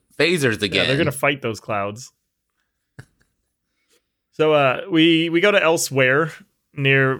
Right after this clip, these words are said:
Speaker 2: and that's not where, like, the, uh, the Khajiit are from in Skyrim. It's, like, the literal elsewhere. Uh, we go elsewhere near the village, and, uh, security guard Mallory calls Kirk to inform him of the village's coordinates.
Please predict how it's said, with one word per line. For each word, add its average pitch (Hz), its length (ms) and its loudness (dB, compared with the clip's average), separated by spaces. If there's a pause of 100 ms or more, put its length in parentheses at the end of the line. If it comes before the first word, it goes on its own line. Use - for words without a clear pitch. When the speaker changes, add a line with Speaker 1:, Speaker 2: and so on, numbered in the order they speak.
(120)
Speaker 2:
and 139 140 -4
that's 143 200 -2
not 135 200 0
where, 127 180 0
like, 117 240 -4
the, 113 280 -4
uh, 107 280 -6 (320)
the 135 100 -8
Khajiit 117 340 -6
are 110 120 -8
from 110 220 -6
in 107 60 -14
Skyrim. 104 460 -6
It's, 101 160 -18
like, 107 120 -10
the 107 80 -10
literal 107 320 -6
elsewhere. 107 440 -6 (560)
Uh, 123 340 0 (280)
we 147 160 -2
go 170 160 2
elsewhere 165 400 4
near 156 320 2
the 127 460 0
village, 139 680 0
and, 120 320 0
uh, 110 280 -2 (120)
security 127 800 0
guard 120 460 0
Mallory 127 640 0
calls 123 340 0
Kirk 135 360 -4
to 127 200 -4
inform 120 400 -4
him 120 240 -2
of 110 160 -4
the 110 220 -2
village's 113 380 -2
coordinates. 131 580 -4